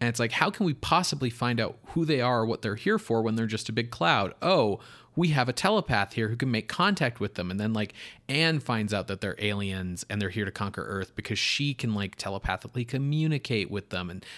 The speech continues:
that's how we learn things and figure things out. And then at the end, like, what if she was, you know, the key to how they are defeated because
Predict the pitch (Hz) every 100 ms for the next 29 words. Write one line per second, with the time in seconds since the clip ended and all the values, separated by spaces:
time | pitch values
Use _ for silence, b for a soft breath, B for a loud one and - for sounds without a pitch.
0 | B - 156 165 - 113 104 110 160 160
1 | 147 - 110 92 92 101 202 170 156 160
2 | 156 156 143 82 117 117 117 120 156 165
3 | 151 120 110 107 - B B B B 135
4 | 147 139 - - - 208 185 135 110 113
5 | 117 107 98 - 117 120 - 180 165 113
6 | 101 123 127 123 120 113 - 165 117 98
7 | 107 120 110 -